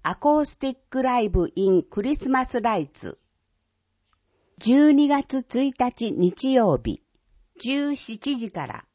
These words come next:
アコースティックギタリスト岡崎凛展が奏でる幻想的な音色とイルミネーションの共演をお楽しみください。ところ、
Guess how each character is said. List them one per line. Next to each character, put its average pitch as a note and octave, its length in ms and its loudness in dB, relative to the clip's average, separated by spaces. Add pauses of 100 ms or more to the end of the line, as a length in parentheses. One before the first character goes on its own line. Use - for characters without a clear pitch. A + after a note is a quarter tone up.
(1160)
ア F3+ 180 -2
コ C#4+ 240 2
ー C4+ 40 0
ス - 140 -12
テ C#4 120 -6
ィ - 20 -4
ッ C4+ 120 -18
ク C4+ 160 -8
ギ A#3+ 100 -16
タ C4+ 160 -2
リ C4+ 140 -4
ス - 160 -14
ト - 380 -4
岡 C#4+ 260 4
崎 C4 300 0
凛 C#4 240 6
展 A3 280 0
が D#3+ 220 -2
奏 G3+ 300 -2
で F#3+ 120 0
る D3 220 0 (100)
幻 B3 240 2
想 C#4+ 240 6
的 C#4 280 0
な B3+ 140 2
音 A3+ 180 2
色 G#3 200 2
と E3+ 300 2 (260)
イ F3+ 140 2
ル C4+ 140 8
ミ D4 120 10
ネ D4+ 180 8
ー C#4+ 40 4
シ - 140 2
ョ G#3 80 6
ン F3+ 100 6
の D#3+ 100 4
共 G#3 360 4
演 F#3 260 6
を E3 280 2
お D3+ 120 0
楽 A3+ 220 4
し G3 160 0
み F#3 140 4
く F3 100 -2
だ D3+ 160 0
さ D3 180 0
い。 - 140 -10 (1400)
と F#3+ 140 -2
こ A3+ 160 2
ろ、 G3+ 280 0